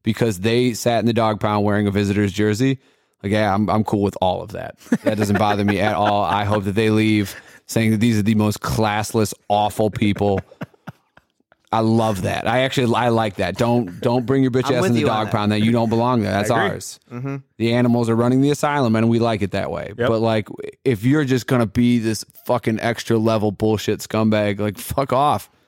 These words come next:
Speaker 1: We, we want to be crazy animals, but th-, th-, there is a step too far.
Speaker 3: Well, Big Cat said that. He goes, "I-, of all places, the Muni lot," he said, "the Muni lot is like,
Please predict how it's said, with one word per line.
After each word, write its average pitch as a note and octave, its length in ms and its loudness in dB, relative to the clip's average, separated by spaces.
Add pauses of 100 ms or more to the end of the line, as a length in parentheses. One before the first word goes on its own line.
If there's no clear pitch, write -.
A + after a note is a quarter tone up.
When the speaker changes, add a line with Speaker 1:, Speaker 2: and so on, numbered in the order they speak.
(380)
Speaker 1:
We, C#3 280 2
we C3+ 260 2
want D#3 320 2
to D#3 100 -2
be C#3 440 2
crazy C3 460 2
animals, G#2+ 560 0 (640)
but A#2 280 0 (1700)
th-, C#3+ 460 -2
th-, C#3 220 2
there C3+ 140 2
is B2+ 260 2
a A2+ 60 0
step G2 280 -2
too G2 160 -2
far. - 200 -10 (240)
Speaker 3:
Well, G3 160 2
Big F#3 220 -2
Cat A#3+ 220 0
said C4+ 200 0
that. B2 160 0
He D#3+ 80 -2
goes, D3 260 0 (260)
"I-, - 80 0 (160)
of D3+ 120 2
all G#3 200 2
places, G3 320 0
the C3 80 0
Muni D3 300 4
lot," B2 280 2
he C3+ 80 0
said, B2 280 -2
"the A#2 60 -8
Muni E3 280 2
lot D3+ 300 0
is C3+ 180 0
like, A#2 320 0